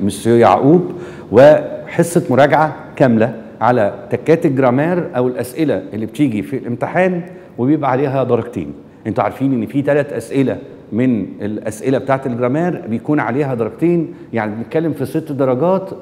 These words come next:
الحاجات اللي هي الصعوبات اللي في جرامير. تعالوا نشوف مع بعض، والملزمة البي دي اف أنا سايبها لكم مع الحصة، آه، بعض الجمل اللي أنا حاططها لكم علشان نشوف الفروق بينهم، ولكن أنت عارف إن لازم يجي لك جملة، يعني مثلًا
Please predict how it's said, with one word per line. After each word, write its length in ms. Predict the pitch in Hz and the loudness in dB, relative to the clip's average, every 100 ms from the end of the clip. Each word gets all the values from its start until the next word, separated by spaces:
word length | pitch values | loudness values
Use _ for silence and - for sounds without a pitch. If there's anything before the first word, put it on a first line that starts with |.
| - | -6
الحاجات 720 | 135 139 143 - 139 214 208 | -2 -2 -4 -6 -4 -2 -2
اللي 160 | 160 | -4
هي 100 | 151 | -2
الصعوبات 640 | 165 - 135 123 156 160 123 | -4 -4 -2 2 2 0 -6
اللي 120 | 120 | -6
في 120 | 127 | -6
جرامير. 380 | 110 101 95 - - - - - - - - - - | -4 -4 -6 -10 -16 -20 -20 -20 -20 -20 -20 -20 -4
تعالوا 240 | 117 165 202 | 2 2 0
نشوف 280 | - 202 185 | -2 -2 0
مع 120 | 147 | 2
بعض، 320 | 175 214 170 | 2 0 -4
والملزمة 600 | 123 123 120 113 151 143 | -2 0 0 0 2 2
البي 180 | - 139 | 0 -2
دي 180 | 135 135 | 0 -2
اف 160 | 139 | -2
أنا 380 | 127 131 113 95 | -4 -2 -4 -8
سايبها 320 | - 123 110 143 | -4 -2 0 -2
لكم 340 | 143 117 101 110 | 0 -4 -4 -4
مع 280 | 123 131 | -2 -2
الحصة، 500 | 117 - 175 170 196 190 - - - - | -4 -6 -6 -2 -4 -4 -16 -20 -16 -2
آه، 160 | 120 123 - | 0 0 2
بعض 240 | 170 196 | 4 4
الجمل 440 | 170 185 220 214 156 | 2 2 2 0 0
اللي 180 | 135 | 0
أنا 80 | 175 | 0
حاططها 400 | - 160 139 175 | -2 -6 -4 -4
لكم 300 | 180 185 185 | -2 -2 -4
علشان 380 | - 131 147 135 | -4 -6 -2 -4
نشوف 380 | 127 196 214 - | 0 0 0 -2
الفروق 400 | 127 120 160 - | -4 0 0 2
بينهم، 420 | 175 214 233 226 - - - | 2 2 0 -2 -6 -20 -6
ولكن 460 | 110 147 - 170 156 - 131 | 0 0 0 0 0 -2 -2
أنت 120 | 139 | 2
عارف 320 | 143 175 175 | 2 2 2
إن 120 | 147 | 2
لازم 320 | 143 180 175 | 2 2 0
يجي 140 | 156 185 | 0 0
لك 100 | 170 | 0
جملة، 400 | 156 214 220 220 - | 2 2 2 -2 -2
يعني 300 | 143 139 127 127 - - | 2 4 2 -4 -10 -2
مثلًا 360 | 175 175 131 | 0 2 0